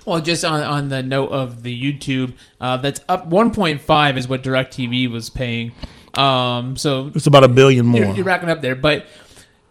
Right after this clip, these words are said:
Speaker 1: I thought, where I thought you were going with this correlation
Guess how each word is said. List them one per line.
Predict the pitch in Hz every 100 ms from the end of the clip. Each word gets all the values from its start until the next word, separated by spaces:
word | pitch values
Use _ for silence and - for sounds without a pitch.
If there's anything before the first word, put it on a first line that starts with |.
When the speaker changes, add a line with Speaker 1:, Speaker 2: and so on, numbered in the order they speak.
| -
Speaker 1:
I | 175
thought, | 165 254
where | 214 262
I | 269
thought | 214 208
you |
were | 170
going | 160 175 185 165
with | 139
this | 135
correlation | - 147 139 135 135 - 135 131